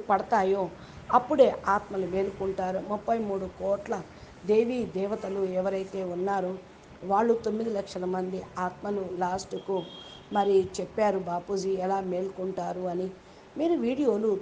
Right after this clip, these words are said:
చూసి వాళ్ళు కూడా వస్తూ ఉంటారు. ఎప్పుడు ఎలాగ రక్షించబడతారనేది కూడా బాపూజీ అన్నారు. మీరు కూడా బీజరూపి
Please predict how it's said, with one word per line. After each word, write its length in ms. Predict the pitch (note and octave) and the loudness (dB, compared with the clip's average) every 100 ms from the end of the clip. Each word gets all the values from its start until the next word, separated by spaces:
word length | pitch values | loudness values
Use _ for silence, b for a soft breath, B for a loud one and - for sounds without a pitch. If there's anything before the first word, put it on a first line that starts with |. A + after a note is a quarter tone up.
| - | -2
చూసి 360 | A3+ A#3 A#3 F#3 F3 | -6 -4 -2 -2 2
వాళ్ళు 220 | F#3+ C4+ | 2 4
కూడా 240 | A3+ G3+ | 0 2
వస్తూ 380 | G3 F3+ - G3+ | 0 -2 -2 0
ఉంటారు. 460 | G3+ F#3+ F#3 F3+ F3+ B B B B A3+ | 0 0 0 -2 -4 B B B B 2
ఎప్పుడు 300 | B3+ D#4 C#4 | 2 2 0
ఎలాగ 580 | G3 G3 G#3+ A3 G3+ | 2 4 6 4 4
రక్షించబడతారనేది 1200 | G3 F#3+ - G#3 G#3+ F#3+ F#3+ F#3+ F#3+ F#3+ F#3+ F#3+ | 0 0 -4 -6 -4 -4 -4 -4 -4 -2 -2 -2
కూడా 200 | F#3+ G3 | -2 -2
బాపూజీ 540 | F#3+ F3 F3 G3 F#3+ G#3 - | -2 -2 -4 -4 -2 -4 -4
అన్నారు. 400 | F3+ F#3 G3 F#3 - - B B B - | -4 -2 -2 -4 -8 -18 B B B 0
మీరు 240 | C#4 E4 | 2 4
కూడా 260 | B3+ G#3+ A3 | 2 0 0
బీజరూపి 760 | F3+ G3 A#3 G3+ F#3+ G#3+ G3 | 0 0 0 -4 -2 0 0